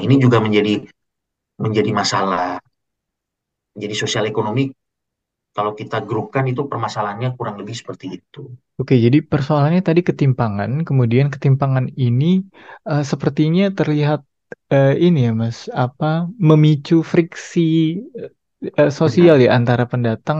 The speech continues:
Speaker 2: dan,
Speaker 1: Ya.
Speaker 2: eh, masyarakat lokal gitu ya, kira-kira. Tapi
Speaker 1: Benar.
Speaker 2: apakah <clears throat> karena, karena ini tadi Mas Aris juga menekankan bahwa situasi ini sudah terjadi bahkan, eh,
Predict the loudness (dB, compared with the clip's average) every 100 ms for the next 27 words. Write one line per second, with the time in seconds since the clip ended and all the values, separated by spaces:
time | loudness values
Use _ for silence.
0 | 0 0 0 0 -2 -4 -6 -2 -2 0
1 | -2 -2 -2 0 0 0 2 2 2 2
2 | 0 0 0 0 -2 -6 -6 -12 -16 -10
3 | -2 4 4 4 0 4 4 2 -4 _
4 | _ 6 6 4 2 4 2 0 _ -2
5 | 0 0 -2 -4 _ _ -2 0 2 2
6 | 2 2 0 -4 -4 0 0 -2 -4 -2
7 | -2 -2 -4 -2 0 0 0 -2 -2 -2
8 | -4 -2 -2 -2 -4 -4 -4 -2 2 2
9 | 2 0 -4 -12 -20 -20 -20 -20 -6 -4
10 | 2 4 4 4 2 0 2 0 0 -2
11 | -4 0 0 4 2 2 -2 0 0 0
12 | -2 -4 -6 -8 -6 -10 -14 -20 -20 -20
13 | -20 -8 0 2